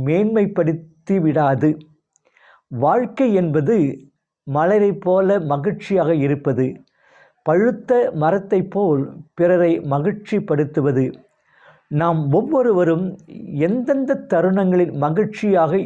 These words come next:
இதுவரை இருந்திருக்கிறோம் என்று சிந்தித்தால் ஓர் உண்மை புலப்படும். நியாயமாகவும்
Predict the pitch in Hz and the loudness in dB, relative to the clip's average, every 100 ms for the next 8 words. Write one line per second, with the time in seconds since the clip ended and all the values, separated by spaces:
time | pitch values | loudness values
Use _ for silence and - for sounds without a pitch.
0 | 156 156 170 165 170 208 - - - 151 | 0 2 2 2 2 0 -2 -12 -4 0
1 | 175 190 190 175 165 175 175 156 143 139 | 2 2 2 2 0 0 0 0 -2 0
2 | 143 - 165 156 165 165 165 123 135 - | -2 -2 -2 -2 -2 0 0 0 -4 -12
3 | _ - - - - 147 180 185 151 175 | _ -20 -20 -16 -2 2 2 2 0 0
4 | 254 240 156 - 151 143 151 143 135 123 | 0 0 0 -2 -2 -2 -2 -2 -2 -6
5 | - _ _ _ - 147 147 143 196 180 | -14 _ _ _ -8 -2 0 2 2 2
6 | 151 143 156 127 123 | 0 -2 -2 -4 -4